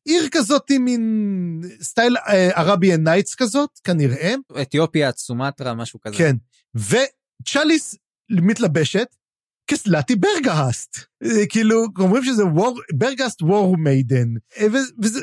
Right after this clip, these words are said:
Speaker 1: וזה סלטי ברגהסט, בוא נגיד ככה, בחורה צעירה. אז היא תלבש ברור משהו שכזה מין, היא לובשת תחתונים וחזייה. בתכלס, בוא, בוא, בוא נדבר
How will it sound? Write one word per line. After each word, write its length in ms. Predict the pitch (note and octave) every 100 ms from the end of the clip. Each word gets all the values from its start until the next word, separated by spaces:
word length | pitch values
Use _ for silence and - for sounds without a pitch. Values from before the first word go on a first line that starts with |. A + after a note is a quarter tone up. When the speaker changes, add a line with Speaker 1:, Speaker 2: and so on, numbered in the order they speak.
| G3
Speaker 1:
וזה 180 | G3+ G#3+
סלטי 380 | - F#3 G3+
ברגהסט, 520 | C#3 C#3+ A#2+ G#2+ G2+ B2
בוא 120 | F#3
נגיד 260 | E3 C3+
ככה, 200 | C#3 C#3+
בחורה 300 | D#3 - G#3
צעירה. 440 | F#3+ F3 D3 B2 A2 - -
אז 200 | C4 B3+
היא 60 |
תלבש 340 | D#4+ D4 F#4 A#3+
ברור 280 | A#3 A#3
משהו 260 | A#3 A3 G#3+
שכזה 440 | A3 G#3+ G#3 G3
מין, 220 | G#3 G3+ G3 - -
היא 100 | C#4
לובשת 320 | E4 E4 -
תחתונים 300 | - A#3 A3
וחזייה. 520 | F#3+ - C#3 E3 C3 C3 - _
בתכלס, 380 | E3+ - A#2+ A#2
בוא, 100 | G#3+
בוא, 140 | G#3+ A3+
בוא 120 | A#3
נדבר 400 | G#3+ F3 D3